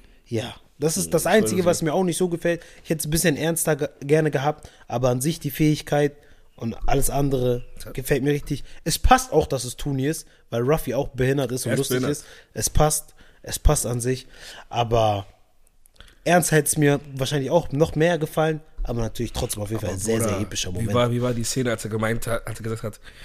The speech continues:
Speaker 2: „Ich bin jetzt an meinem Peak“?
Speaker 1: Ja. Oh.
Speaker 2: Also wie das aussieht, auch die, wie das
Speaker 1: Schön.
Speaker 2: gezeichnet worden ist. Aber ich find das auch,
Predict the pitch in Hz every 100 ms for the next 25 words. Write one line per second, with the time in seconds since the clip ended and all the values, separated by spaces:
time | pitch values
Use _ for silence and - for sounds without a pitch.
0 | - - - 101 101 101 101 95 - 131
1 | - - - 117 104 104 - - - -
2 | 107 120 123 117 117 - 123 139 123 120
3 | 117 - 120 120 - 101 156 156 131 120
4 | 113 143 - - - - - - - 170
5 | 170 135